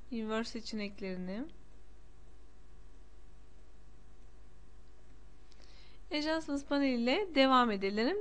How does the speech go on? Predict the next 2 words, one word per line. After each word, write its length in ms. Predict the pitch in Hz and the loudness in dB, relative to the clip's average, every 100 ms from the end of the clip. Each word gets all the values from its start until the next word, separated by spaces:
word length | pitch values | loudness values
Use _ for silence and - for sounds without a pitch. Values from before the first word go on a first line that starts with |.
| 415 - | 0 6
Polarize. 600 | 349 339 339 285 202 208 - - - - - - - - - | 8 8 8 8 4 2 -4 -8 -10 -8 -8 -8 -8 -6 2
Polarizedeki 800 | 320 339 359 349 359 370 370 | 4 6 4 4 2 2 2